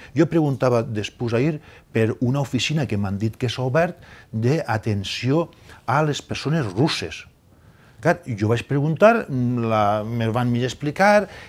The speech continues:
eh, pareix que han posat, han col·locat a una persona per atendre a persones russes. Això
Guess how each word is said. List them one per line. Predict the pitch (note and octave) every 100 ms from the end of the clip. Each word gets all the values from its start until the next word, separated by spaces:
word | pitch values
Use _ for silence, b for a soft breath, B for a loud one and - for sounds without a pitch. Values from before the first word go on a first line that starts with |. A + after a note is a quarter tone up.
| B
eh, | B2+
pareix | A#2+ A#2+ D3+ C#3
que |
han | B2
posat, | G#2+ G#2+ D3
han | G2 G2+
col·locat | G2 A2
a | A#2+
una | B2+ A#2+
persona | C#3+ - F#3 F#3+ G3+ B B -
per | A#2+
atendre | G2+ C3 D3+ D#3+
a | E3+
persones | - G2+ - D3+ D#3+ -
russes. | G#2+ C3 - F2 - - B B B
Això | A#2+ G#3